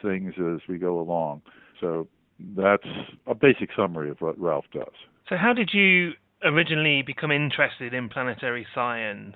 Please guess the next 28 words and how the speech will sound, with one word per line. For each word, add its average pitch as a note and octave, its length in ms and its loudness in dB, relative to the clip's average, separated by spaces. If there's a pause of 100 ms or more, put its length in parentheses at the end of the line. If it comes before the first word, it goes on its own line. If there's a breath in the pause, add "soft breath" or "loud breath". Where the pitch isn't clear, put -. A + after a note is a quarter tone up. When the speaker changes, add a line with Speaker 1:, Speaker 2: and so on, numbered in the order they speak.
(120)
Speaker 2:
before A#2+ 340 0
it A2 60 -8
became A2+ 260 -6
a A2 60 -6
career? G#2+ 560 -10 (580)
Speaker 1:
I'm D#3+ 400 6
from D#3+ 240 6
the C3 220 2
age C3+ 300 4 (100)
when G#2+ 580 0
we F#2+ 140 -4
were F#2+ 160 -2
just G#2+ 260 0 (320)
starting G#2 540 4 (200)
to F2 440 -2 (360)
really F#2+ 300 0
get F#2 240 2
into F2+ 640 -2 (220)
in A2 160 0 (100)
situ G#2+ 380 4
space E2+ 260 -4
exploration. D#2+ 760 -8
In E2+ 60 -10
other F2 200 -6
words, E2+ 260 -6
people F2 400 -4 (240 soft breath)
and F#2+ 260 -4 (160)
satellites F#2+ 500 6